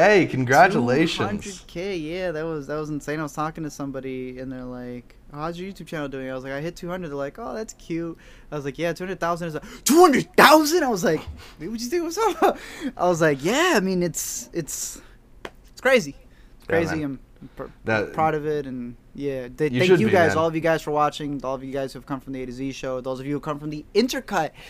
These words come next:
Speaker 1: to the A to Z Show. Uh, thank you guys for that. So you can definitely catch me over there, or just continue catching Zach and I here on the Intercut podcast.
Speaker 2: Yes, you can listen to every episode of the Intercut podcast using iTunes, SoundCloud, whatever your favorite podcatcher is. I like Overcast.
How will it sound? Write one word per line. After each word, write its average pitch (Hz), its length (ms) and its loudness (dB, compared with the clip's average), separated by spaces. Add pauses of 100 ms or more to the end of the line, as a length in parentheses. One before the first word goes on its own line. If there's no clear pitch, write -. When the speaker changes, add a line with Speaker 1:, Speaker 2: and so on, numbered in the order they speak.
(260)
Speaker 1:
to 202 240 -2
the 156 220 -2
A - 40 0
to 131 80 -8
Z 135 200 -8
Show. 123 340 -8 (340)
Uh, 135 380 -2 (140)
thank 143 160 -4
you 139 80 -10
guys 139 200 0
for - 120 -14
that. 131 260 -6
So - 80 -10
you 127 80 -8
can 131 100 -10
definitely 165 300 -2
catch 147 260 -4
me 143 80 -4
over 131 180 -6
there, 127 220 -4
or 135 120 -4
just 139 180 -10
continue 165 300 -4
catching 147 480 -6
Zach 139 340 -6
and 139 120 -8
I 131 80 -8
here 123 380 -10 (420)
on 135 80 -6
the 127 140 -4
Intercut 220 240 -10
podcast. - 560 -14 (140)
Speaker 2:
Yes, 107 340 -2
you 110 60 -4
can 123 160 -2
listen 123 200 -2
to 101 160 -4
every 131 320 6
episode - 360 4
of 104 60 0
the 110 60 2
Intercut 107 300 2
podcast 107 540 2
using 98 240 -6
iTunes, 113 640 0
SoundCloud, 113 640 2
whatever 117 340 0
your 117 140 2
favorite 110 340 0
podcatcher 113 680 2
is. 110 220 -2
I - 100 2
like 123 280 2
Overcast. 110 520 0